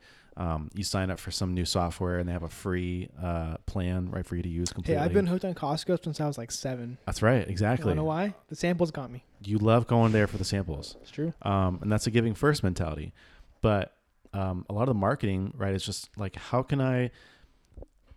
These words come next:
Speaker 1: add to someone? How can I give to someone so that I can build a relationship that might eventually end up in a sale later on? You know, like, when you go to, um, events and you meet event coordinators and,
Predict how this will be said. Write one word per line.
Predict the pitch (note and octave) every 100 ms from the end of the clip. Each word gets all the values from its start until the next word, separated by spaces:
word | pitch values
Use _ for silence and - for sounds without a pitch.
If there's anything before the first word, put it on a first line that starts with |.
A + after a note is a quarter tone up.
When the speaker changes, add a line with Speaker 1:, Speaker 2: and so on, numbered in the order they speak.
| _
Speaker 1:
add | G#2 A2+
to | A2
someone? | - F2+ F2
How | G#2+
can | A2+
I | G2+
give | F2 A2 G2+
to | G2+
someone | - E2+ D#2+ E2+ G2+ _ _ _ _ _ _ _ -
so | - B2+ B2
that | A#2
I | A2+
can | G#2+
build | G2 G2+
a |
relationship | F#2+ G2 F#2 F#2 F#2 -
that | G2+ G2+
might | G2+ G#2+ A2+ -
eventually | G#2+ G2 G2+ - F#2+ F2+ F2+ G2
end | F#2
up | F2 E2+ -
in | F2+ E2
a | E2
sale | E2+ F#2 F#2 E2 E2+
later | E2+ E2+ E2+
on? | F2 C#2+ - _ _ _
You | G#2+
know, | G2
like, | F#2+
when | G#2+
you |
go | G#2+ G#2 G2+
to, | - G2+ F2+ F2+ -
um, | F2+ E2+ -
events | F2 F#2 F#2 -
and | F2+
you | E2+
meet | F2 F#2
event | F2 F2+ -
coordinators | G2+ F#2+ F#2 F2+ F2 F2
and, | D#2+